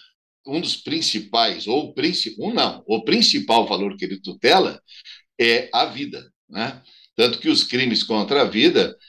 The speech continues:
são julgados pelo tribunal do júri. Mas vamos lá, então. Então, nesse cofre, a primeira porta que nós podemos abrir é a porta do direito constitucional, porque ele vai dar ordenamento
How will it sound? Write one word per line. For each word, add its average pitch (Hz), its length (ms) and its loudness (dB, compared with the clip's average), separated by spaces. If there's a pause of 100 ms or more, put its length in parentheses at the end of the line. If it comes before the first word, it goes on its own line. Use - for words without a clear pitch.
(120)
são 117 440 2
julgados 143 640 2
pelo 113 640 -2
tribunal 98 420 -2
do 139 100 0
júri. 135 400 -2
Mas 127 140 2
vamos 262 180 4
lá, 220 120 6
então. - 340 -4 (240)
Então, 262 160 4
nesse 269 280 4
cofre, 196 380 6
a 139 60 0
primeira 202 380 0
porta 143 580 0
que 95 80 -14
nós 95 160 -2
podemos 78 400 -12
abrir - 560 0 (420)
é 285 60 0
a 269 100 4
porta 151 380 2
do 180 100 -4
direito 180 440 2
constitucional, 190 840 0 (380)
porque 101 240 -4
ele 127 400 4
vai 127 400 2 (240)
dar 120 300 2
ordenamento 127 800 0